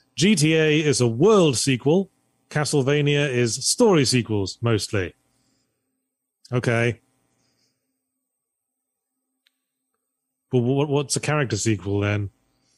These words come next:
Oh, it's a sequel with the same character? Okay. I think I got, I,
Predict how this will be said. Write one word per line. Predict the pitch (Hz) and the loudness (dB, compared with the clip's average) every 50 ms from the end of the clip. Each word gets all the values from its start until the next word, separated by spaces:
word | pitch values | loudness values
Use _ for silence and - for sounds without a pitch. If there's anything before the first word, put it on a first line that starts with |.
| _ _ _ _ _ _ _ - 123 | _ _ _ _ _ _ _ -6 -2
Oh, | 123 120 | 0 0
it's | 117 - | 0 0
a | 139 117 | 0 0
sequel | - 160 147 123 139 131 | 0 0 0 2 2 2
with | 135 139 - | 2 2 0
the | 135 | 0
same | 117 - 135 135 135 120 | -2 0 0 -2 -2 -2
character? | 123 131 139 143 135 - 151 147 156 127 | -2 -2 -2 -2 0 0 0 0 0 -2
Okay. | 123 113 - 117 107 98 90 - _ _ - | -2 -2 -2 -2 -2 -2 -4 -8 _ _ -10
I | 104 | -6
think | 98 123 117 | -4 -2 -2
I | 117 107 | -2 -2
got, | 104 110 117 - - | -2 -4 -4 -6 -8
I, | 123 113 | -8 -8